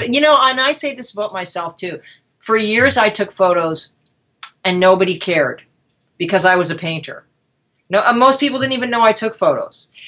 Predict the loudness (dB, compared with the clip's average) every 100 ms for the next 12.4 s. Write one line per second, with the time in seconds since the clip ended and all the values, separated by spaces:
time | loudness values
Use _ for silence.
0 | -4 0 2 0 0 2 2 4 6 6
1 | 2 -4 -10 -2 0 0 -2 -2 -2 -2
2 | -4 -2 -4 0 4 4 4 -2 -2 0
3 | -2 -2 0 0 -2 -6 -2 -2 -2 -6
4 | _ 0 2 2 0 0 0 2 0 0
5 | 0 0 0 0 0 0 -2 -2 2 4
6 | 4 2 -2 -2 -2 2 4 4 4 2
7 | -2 -4 -6 -6 -4 -4 -2 -4 0 0
8 | -2 -6 2 4 6 4 2 -4 -10 -20
9 | _ _ _ _ 4 6 6 4 0 -4
10 | _ _ -4 -4 2 4 4 4 4 2
11 | 0 -6 -6 -4 -4 -4 -8 -8 -8 -6
12 | -8 -10 -16 -20